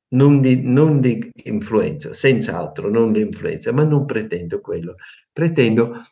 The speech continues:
nel qui e ora, lì proprio dove sono, di poter dare un contributo. In quel senso di non preoccuparsi di quello che non posso fare, ma occuparsi di quello che posso donare.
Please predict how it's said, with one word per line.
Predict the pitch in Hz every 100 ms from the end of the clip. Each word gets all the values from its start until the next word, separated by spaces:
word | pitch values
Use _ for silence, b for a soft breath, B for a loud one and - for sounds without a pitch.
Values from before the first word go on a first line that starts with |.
| _ _ _ _ _ _ _ _
nel | 120 113 113
qui | 135 143 175 -
e | 123
ora, | 113 92 92 101
lì | 135 151
proprio | 147 127 131 110 104
dove | 95 92 127
sono, | 127 - 82 101
di | 110 143
poter | 160 156 156
dare | 123 117
un | 107
contributo. | 98 98 90 92 - 60 - - _ B B B B B
In | 110
quel | 135 135
senso | - 143 135 131 131 B B B _ _ _ _ _ _ _ _ _ _ _ _ _ _
di | 139
non | 135 160 165
preoccuparsi | 147 127 127 127 117 113 113 -
di | 107 101
quello | 104 117 117 113
che | 113 107
non | 107 110 110
posso | 101 92 - -
fare, | - 87 87 - -
ma | 107 110
occuparsi | 117 160 165 139 135 - - - - 107
di | 113
quello | 113 110 117 113 - _
che | 107 107
posso | 113 98 - 107
donare. | - 95 90 87 85 95